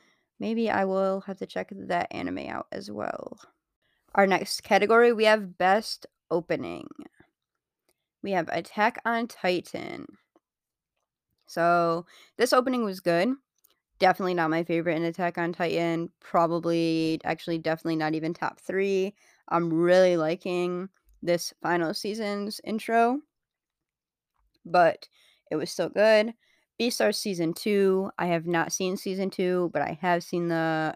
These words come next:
intro, the opening, and it is very good,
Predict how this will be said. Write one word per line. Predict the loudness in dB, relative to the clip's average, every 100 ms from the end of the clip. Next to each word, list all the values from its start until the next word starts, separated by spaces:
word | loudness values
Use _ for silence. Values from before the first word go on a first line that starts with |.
| -8 -8
intro, | -6 -2 0 2 0 -4 _ _ _ _ _ _ -4
the | 0
opening, | 0 0 0 0 0 -4 -10 _ _
and | -2 0 0 0 -2 -4
it | -2
is | -2 -2
very | -2 0 2 0
good, | 0 0